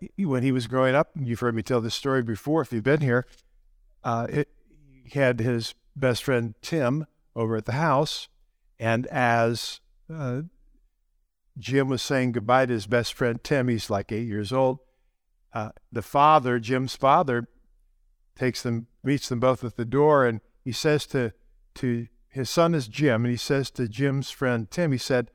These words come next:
"Tim, you, you're welcome back here anytime. I sure wish I had a son like you."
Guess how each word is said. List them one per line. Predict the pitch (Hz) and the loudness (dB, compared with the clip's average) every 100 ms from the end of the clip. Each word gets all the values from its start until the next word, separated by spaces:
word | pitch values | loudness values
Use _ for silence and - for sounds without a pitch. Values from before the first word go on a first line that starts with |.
| _ _ _ _ _ _ _ _ _ _ _ _ _ - | _ _ _ _ _ _ _ _ _ _ _ _ _ -2
"Tim, | 170 156 | -2 0
you, | 202 156 | -2 0
you're | 143 160 | 0 2
welcome | 151 - 127 | 2 0 2
back | 131 - | 2 0
here | 131 | -2
anytime. | 127 117 - 120 131 | -2 -2 -2 -4 -2
I | 147 | -4
sure | - 156 | -4 -2
wish | 147 120 | -2 0
I | 127 | 0
had | 120 117 | 0 -2
a | |
son | 104 - 123 | -2 -2 0
like | 110 95 - | -2 -4 -8
you." | 87 | -14